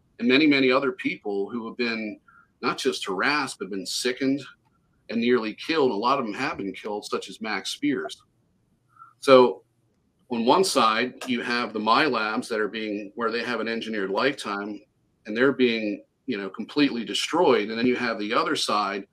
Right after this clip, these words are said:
which is the E T races that are coming here, just simply star seeds. And most of these people, and this represents a third of the world's population, most of these people are not aware that they're star seeds. Some of them are.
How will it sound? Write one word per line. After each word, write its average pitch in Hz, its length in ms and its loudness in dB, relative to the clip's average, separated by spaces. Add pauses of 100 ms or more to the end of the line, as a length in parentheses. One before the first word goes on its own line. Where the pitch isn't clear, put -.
(260)
which - 220 -10
is 95 60 -14
the 110 60 -6
E 110 220 -6
T 117 260 -2
races 107 440 -2
that 98 80 -8
are 101 80 -2
coming 104 320 -4
here, 101 280 -2
just - 240 -4
simply 101 300 -4
star 123 340 4
seeds. 117 280 -2
And 117 80 2
most 180 260 4
of 190 80 6
these 139 180 2
people, 151 360 0
and 123 60 2
this 147 180 -4
represents 131 480 -4
a 131 60 -16
third 131 260 2
of 120 40 -2
the 110 60 -6
world's 117 260 -8
population, 107 720 -6 (360)
most 143 340 4
of 135 80 2
these 123 220 0
people 143 380 -2
are 104 60 -2
not 104 240 0
aware 113 400 -2
that 95 140 -8
they're 80 120 -10
star 113 320 -4
seeds. - 480 -12 (840)
Some 139 220 4
of 131 120 6
them 110 160 -2
are. 113 420 -4